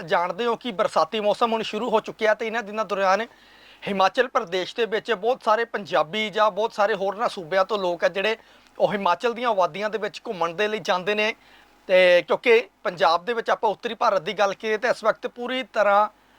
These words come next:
ਉੱਤਰੀ ਭਾਰਤ ਆ ਜਿਹੜਾ ਉਹ ਗਰਮੀ ਦੀ ਲਪੇਟ ਦੇ ਵਿੱਚ ਆਇਆ ਹੋਇਆ ਹੈ ਤੇ ਗਰਮੀ ਦੇ ਨਾਲ ਲੋਕ ਤਰਾਹ-ਤਰਾਹ ਕਰਦੇ ਵੀ ਨਜ਼ਰ ਆ ਰਹੇ ਨੇ। ਇਹ ਸੋ, ਇਹ ਬੇਸ਼ੱਕ ਪੰਜਾਬ ਦੇ ਬਹੁਤ ਸਾਰੇ ਹਿੱਸਿਆਂ ਦੇ ਵਿੱਚ ਬਾਰਿਸ਼ ਵੀ ਹੋ ਰਹੀ ਹੈ, ਪਰੰਤੂ ਇਹ ਬਹੁਤ ਸਾਰੇ ਇਲਾਕੇ ਅਜਿਹੇ ਨੇ ਜਿੱਥੇ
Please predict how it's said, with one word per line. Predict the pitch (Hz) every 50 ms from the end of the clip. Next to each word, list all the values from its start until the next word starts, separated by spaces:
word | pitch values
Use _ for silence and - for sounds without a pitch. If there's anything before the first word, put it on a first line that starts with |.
| _ _ _ _ _ _ _ _ _ _ _ _ _ -
ਉੱਤਰੀ | - - - 220 226
ਭਾਰਤ | 214 - - 214 175 170 175 -
ਆ | 233
ਜਿਹੜਾ | 190 196 202 196 208
ਉਹ | 208 - - 202
ਗਰਮੀ | 170 196 175 175 190 208
ਦੀ | 185 214 214
ਲਪੇਟ | 208 - 208 185 175 151 -
ਦੇ | 220
ਵਿੱਚ | 180 190 - -
ਆਇਆ | - 190 165 175 185
ਹੋਇਆ | 185 165 196 202 214 214
ਹੈ | 202 202 208
ਤੇ | - - 214 208 214 233 - _ _ _ _ _ _ - 147 135
ਗਰਮੀ | 185 170 170 185 226 233
ਦੇ | - 262
ਨਾਲ | 233 208 185 190 196
ਲੋਕ | 196 185 180 175 - 165
ਤਰਾਹ-ਤਰਾਹ | - - 226 240 254 240 - 247 233
ਕਰਦੇ | - - 190 165 156 180 175
ਵੀ | 165 180
ਨਜ਼ਰ | 165 160 143 196 - -
ਆ | 156 143
ਰਹੇ | 147 170 196
ਨੇ। | 196 160 - _ _ _ _ _ _ _ -
ਇਹ | 170 156
ਸੋ, | - - 233 220 233 240 - _ _ _ _ _ -
ਇਹ | 165 170
ਬੇਸ਼ੱਕ | 151 226 214 - 285 254 - 277
ਪੰਜਾਬ | 254 - 226 185 202 175 175 190
ਦੇ | 185 202
ਬਹੁਤ | 180 208 240 233 -
ਸਾਰੇ | - 214 226 226
ਹਿੱਸਿਆਂ | 214 208 - - 214 202
ਦੇ | 196 214
ਵਿੱਚ | 208 208 196 - 233
ਬਾਰਿਸ਼ | 220 185 180 160 170 175 - -
ਵੀ | 196 190
ਹੋ | 202 214 214
ਰਹੀ | - 226 220
ਹੈ, | 233
ਪਰੰਤੂ | 226 - 220 202 170 - 254 247 262 - - - _ _ -
ਇਹ | 170 165
ਬਹੁਤ | 160 240 254 240 -
ਸਾਰੇ | 247 220 220 233 233 240 - _ _ _ _ -
ਇਲਾਕੇ | 190 196 208 170 - - 240 226
ਅਜਿਹੇ | - 165 196 196 202 220
ਨੇ | 214 226
ਜਿੱਥੇ | 196 208 - - 233